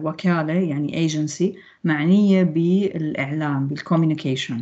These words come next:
و، آم، آه، مثلًا موجودة في واحدة من الدول، لنفرض في الأردن، في مصر، أو أي دولة أخرى. فهو شو بتعمل في هاي الدول،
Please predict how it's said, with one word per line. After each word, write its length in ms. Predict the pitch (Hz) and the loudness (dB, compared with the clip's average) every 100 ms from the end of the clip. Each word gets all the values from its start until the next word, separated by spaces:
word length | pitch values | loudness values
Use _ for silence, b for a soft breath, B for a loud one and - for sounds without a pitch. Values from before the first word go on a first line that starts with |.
| 135 b b b | -10 b b b
و، 100 | 175 170 | 0 4
آم، 840 | 170 170 - 156 147 143 143 139 - | 4 2 0 -2 -2 0 0 -2 -2
آه، 420 | 139 123 131 - | -4 -2 -4 0
مثلًا 320 | 190 185 180 | 2 4 4
موجودة 480 | 175 170 160 185 180 | 4 4 4 4 4
في 640 | 180 185 175 180 170 - | 0 0 4 4 2 0
واحدة 280 | 165 180 165 | -4 -2 0
من 120 | 160 | 0
الدول، 320 | 156 156 143 | 0 0 0
لنفرض 600 | 151 156 139 131 135 151 | -2 -6 -6 -6 -4 -6
في 180 | 143 135 | -4 -4
الأردن، 540 | 131 156 151 151 147 147 | -2 -2 -2 -2 -4 -4
في 160 | 127 | -2
مصر، 420 | 139 160 - 147 - B B B - | -2 -2 -4 -4 -6 B B B -4
أو 140 | 165 | 0
أي 120 | 165 156 | 2 2
دولة 340 | 160 147 - | 0 -2 -4
أخرى. 240 | - - | -6 -10
فهو 340 | 123 170 185 190 | -4 0 2 2
شو 160 | 190 | 2
بتعمل 440 | 226 - 190 175 156 | -4 -2 2 2 0
في 80 | 160 | -4
هاي 180 | 151 | -4
الدول، 520 | 143 147 143 - - | -4 -4 -4 -4 -10